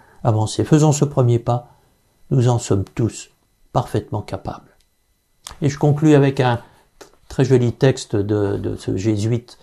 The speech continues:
euh, qui vivait à peu près au temps de la Révolution, Jean-Nicolas Groulx. Nous l'avons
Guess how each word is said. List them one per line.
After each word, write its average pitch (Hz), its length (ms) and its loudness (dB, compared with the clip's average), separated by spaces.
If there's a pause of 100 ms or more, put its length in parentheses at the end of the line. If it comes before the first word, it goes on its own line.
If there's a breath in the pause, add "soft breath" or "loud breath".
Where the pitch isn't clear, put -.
(360 soft breath)
euh, 104 500 -2
qui 101 160 -8
vivait 101 220 0
à 107 80 0
peu 101 120 -4
près 117 160 -4
au 104 80 0
temps 110 160 -2
de 107 60 -2
la 101 60 -2
Révolution, 107 560 -2
Jean-Nicolas 117 560 0
Groulx. 143 340 2
Nous 120 120 4
l'avons 113 380 2